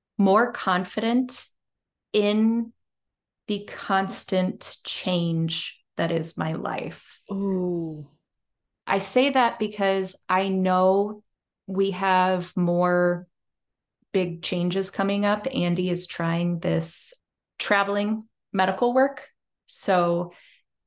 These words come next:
Speaker 1: I will not have the same stability that I've had the last few years in terms of, like, the same home and, or even the same community or that support system within my hometown. Um,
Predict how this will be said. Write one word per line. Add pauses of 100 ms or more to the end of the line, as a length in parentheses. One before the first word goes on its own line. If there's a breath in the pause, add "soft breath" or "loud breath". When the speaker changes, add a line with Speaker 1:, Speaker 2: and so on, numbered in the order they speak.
(140)
Speaker 1:
I
will
not
have
the
same
stability
that
I've
had
the
last
few
years
in
terms
of,
like,
the
same
home
and, (600 loud breath)
or
even
the
same
community
or (520)
that
support
system
within
my
hometown.
Um,